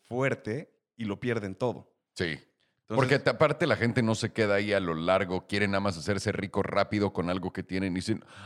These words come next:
Speaker 2: "Ahorita voy a ponerle, ponte tú, cien dólares y espero que el próximo mes ya tenga dos millones porque necesito pagar mi"
Speaker 1: Sí, sí, sí.
Speaker 2: <laughs>
Speaker 1: Están
Speaker 2: Ajá.
Speaker 1: realmente, eh, futureando con esas apuestas que,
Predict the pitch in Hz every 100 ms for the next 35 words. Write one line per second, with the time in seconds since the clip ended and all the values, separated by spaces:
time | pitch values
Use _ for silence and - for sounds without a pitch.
0 | - 117 170 196 185 180 156 143 139 139
1 | 135 120 107 120 110 110 - 107 120 120
2 | 113 127 92 82 123 117 87 - 123 -
3 | 120 104 123 113 - 117 107 107 110 113
4 | 95 104 143 - 90 92 82 80 - -
5 | - 87 90 98 87 95 92 143 143 123
6 | - 139 104 113 131 143 139 143 139 151
7 | 104 82 110 104 117 - 117 127 147 143
8 | 110 117 127 117 90 107 - 123 110 107